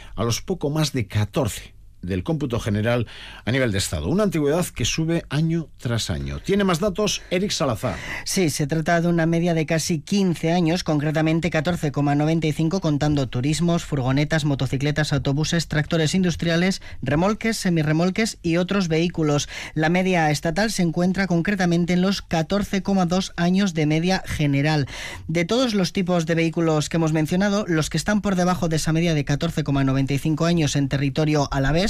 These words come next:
Speaker 2: son, en este orden, los tractores industriales con una antigüedad de casi once años, los autobuses con poco más de once y los turismos que superan por poco los catorce años.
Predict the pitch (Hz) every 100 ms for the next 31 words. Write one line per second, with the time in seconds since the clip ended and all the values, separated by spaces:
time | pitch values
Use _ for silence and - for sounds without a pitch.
0 | - - 165 151 143 160 - 165 180 208
1 | 226 - - - 156 147 147 175 165 151
2 | 220 185 - 160 170 190 - 156 165 165
3 | 156 156 160 156 143 135 175 190 - 151
4 | 143 - 135 139 170 240 - - - -
5 | 147 151 143 175 226 196 - - 143 135
6 | 160 160 165 170 190 185 196 202 - 196
7 | 190 220 233 - 170 180 180 147 131 -
8 | 151 156 175 196 180 170 151 175 196 190
9 | 175 196 - - 143 - 170 151 135 120
10 | 117 120 120